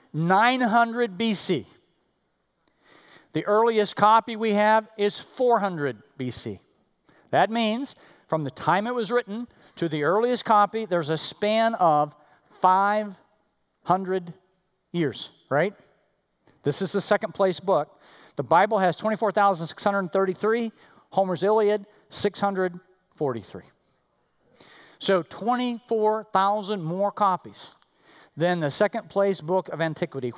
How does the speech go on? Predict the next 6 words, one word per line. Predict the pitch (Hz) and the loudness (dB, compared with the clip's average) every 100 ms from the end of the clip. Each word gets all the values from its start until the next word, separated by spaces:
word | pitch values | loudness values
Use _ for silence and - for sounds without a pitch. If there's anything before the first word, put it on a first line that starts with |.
| - | -2
Why | 214 220 | 2 2
is | 226 233 147 | 2 -2 0
that? | 151 123 - - - | -2 -2 -8 -20 -12
Because | 160 156 - 233 196 165 175 220 226 - - _ _ _ _ _ - | -8 -6 2 6 6 6 4 2 -4 -10 -14 _ _ _ _ _ -2
this | 160 175 - - | -2 -2 -6 -6
is | 143 143 135 | -2 -2 -4